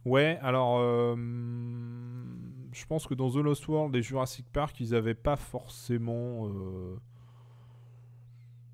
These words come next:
Enfin, c'était pas fait exprès. Ils s'étaient dit, bon, on va changer de dinosaure. Le, le Dilophosaure était peut-être pas encore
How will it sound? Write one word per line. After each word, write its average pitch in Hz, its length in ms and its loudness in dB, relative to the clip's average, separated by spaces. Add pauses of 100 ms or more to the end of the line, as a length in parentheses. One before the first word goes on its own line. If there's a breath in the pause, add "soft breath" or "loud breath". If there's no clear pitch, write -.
(420)
Enfin, 117 120 4
c'était 123 300 2
pas 135 120 4
fait 151 140 0
exprès. 127 340 -2 (640 loud breath)
Ils 123 100 -4
s'étaient 113 280 -2
dit, 120 120 0
bon, 123 120 2
on 110 40 -2
va 101 100 -2
changer 117 300 -2
de 117 60 -8
dinosaure. 123 440 2
Le, 131 140 4
le 127 160 4
Dilophosaure 131 480 0
était 120 140 0
peut-être 113 240 -4
pas 131 120 6
encore 123 360 0